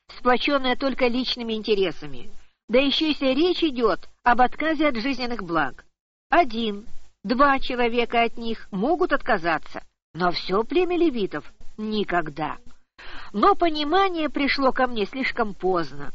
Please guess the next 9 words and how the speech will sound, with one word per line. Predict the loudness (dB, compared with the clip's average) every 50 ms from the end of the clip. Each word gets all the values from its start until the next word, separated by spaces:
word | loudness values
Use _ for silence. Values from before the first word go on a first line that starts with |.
| -8 -10 _ _ _
после | 4 4 4 4 2 0
совершения | 0 0 0 0 0 -2 -2 -2 -2 -2 -2 -4 -6
мной | -6 -4 -2 0 2 2 0 0 -4 -8
серьёзных | -8 -4 -4 -2 -2 -2 -2 -2 -2 -4 -4 -4
ошибок. | -4 -4 -4 -4 -6 -8 -10 -12 -14 -16 -14 -12 -12 -12 -12 -12 -16 -12 -10 -10 -10 -10 -10 -6
Вчера, | -2 0 2 4 4 4 4 4 2 0 -2
в | -6
состоянии | -6 -6 -4 -2 0 0 2 2 0 -2 -4 -6
невменяемости, | -6 -8 -8 -8 -8 -8 -6 -4 -4 -2 -2 -4 -4 -4 -6 -8 -8 -8 -8 -8